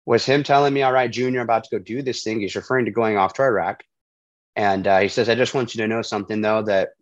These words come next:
I've never told anyone I've ever trained before." So I'm listening, <laughs> you know, like this, I know this is gonna be pretty important to me. And he says, "I know you're gonna make it through seal training."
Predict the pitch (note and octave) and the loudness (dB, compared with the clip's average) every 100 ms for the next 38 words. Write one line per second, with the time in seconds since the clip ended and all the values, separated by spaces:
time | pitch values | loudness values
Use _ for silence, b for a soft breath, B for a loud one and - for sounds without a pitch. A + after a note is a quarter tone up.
0 | - G2+ A2+ A2+ - C#3+ B2 G#2+ G#2+ G#2+ | -8 -4 0 -2 2 4 4 2 0 -2
1 | G#2 G2 G2+ F#2 - B2+ C#3 G#2 - F2 | -2 -2 -2 -4 -4 -4 -4 -6 -6 -4
2 | F#2+ A#2+ _ _ _ _ _ _ - - | -4 -6 _ _ _ _ _ _ -12 -4
3 | - G#2+ B2 G2+ G2 F#2 A2 - - C3+ | 0 2 2 2 0 -2 -4 -8 -4 0
4 | G#2 G#2+ A2 F2+ G2 - G2 G2+ G#2 G2+ | 2 4 4 2 0 0 0 0 -2 -2
5 | G#2+ G2 F#2+ F2+ A2 G#2 F2 A2+ G2+ F#2+ | -4 -4 -6 -4 0 0 0 0 0 -2
6 | G#2+ C#3 F#2+ _ _ _ - C#3+ C#3+ - | -2 -2 -2 _ _ _ -2 0 2 0
7 | - D#3+ E3 C3 C3 C3 C3+ C3+ D#3 D3+ | 2 2 4 2 2 0 -2 -2 -6 -6
8 | - C3 A#2 D3+ C#3 D#3+ D#3 F2+ | -8 -6 -2 -2 0 -2 -2 -4